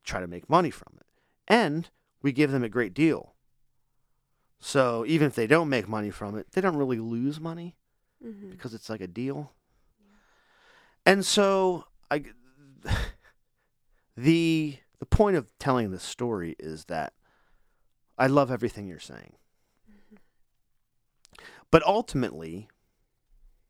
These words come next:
Speaker 1: you get down to Dover and people like,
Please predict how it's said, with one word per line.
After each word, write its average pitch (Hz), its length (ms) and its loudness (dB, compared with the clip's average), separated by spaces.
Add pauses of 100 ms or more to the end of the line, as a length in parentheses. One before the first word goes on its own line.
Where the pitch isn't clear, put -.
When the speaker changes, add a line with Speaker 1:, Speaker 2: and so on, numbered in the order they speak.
(960)
Speaker 1:
you 110 100 -12
get - 180 2
down 165 200 6
to 135 60 0
Dover 120 640 2 (540)
and 107 120 -10
people 120 360 -2
like, 104 500 -4